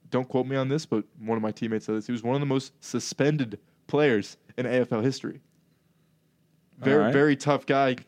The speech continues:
Speaker 1: Did some suspension-worthy acts. I'm not necessarily sure what they were because I started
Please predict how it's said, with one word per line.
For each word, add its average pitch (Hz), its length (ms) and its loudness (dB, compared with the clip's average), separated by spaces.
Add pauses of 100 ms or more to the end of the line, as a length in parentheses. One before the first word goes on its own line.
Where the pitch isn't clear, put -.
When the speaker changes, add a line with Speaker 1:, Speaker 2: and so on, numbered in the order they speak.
Speaker 1:
Did 131 140 -2
some 139 180 -2
suspension-worthy 127 1300 -2
acts. - 420 -4 (400)
I'm 117 80 -2
not 123 340 -2
necessarily 127 540 -2
sure - 180 -4
what 127 120 -2
they 117 100 0
were 127 340 0 (760)
because 117 180 -2
I 120 60 2
started 139 600 2